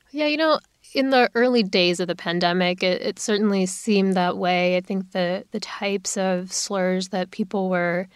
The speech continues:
getting directed at them had to do with the virus. There was a sense that the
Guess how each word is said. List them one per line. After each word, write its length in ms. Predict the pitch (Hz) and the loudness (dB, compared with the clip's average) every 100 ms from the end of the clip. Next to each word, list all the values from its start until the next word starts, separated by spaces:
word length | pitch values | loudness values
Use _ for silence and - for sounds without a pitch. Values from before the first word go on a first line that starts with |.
| _ - _ _ | _ -20 _ _
getting 300 | 202 190 190 | -4 -2 0
directed 400 | 190 208 - 202 | 2 2 2 0
at 160 | 185 185 | 0 2
them 260 | 185 190 | 0 0
had 320 | 190 180 180 | -2 -4 -6
to 100 | - | -8
do 300 | 185 - 196 | -10 -4 -2
with 140 | 190 185 | -2 -4
the 100 | 180 | -2
virus. 800 | 180 175 175 175 175 180 - - - | 2 2 2 0 -2 -4 -10 -14 -8
There 120 | 226 | 0
was 140 | 214 208 | 2 2
a 60 | |
sense 320 | 208 254 240 - | 2 2 0 2
that 380 | 190 185 175 - _ - | 4 6 4 -4 _ -8
the 240 | 185 175 | -6 -6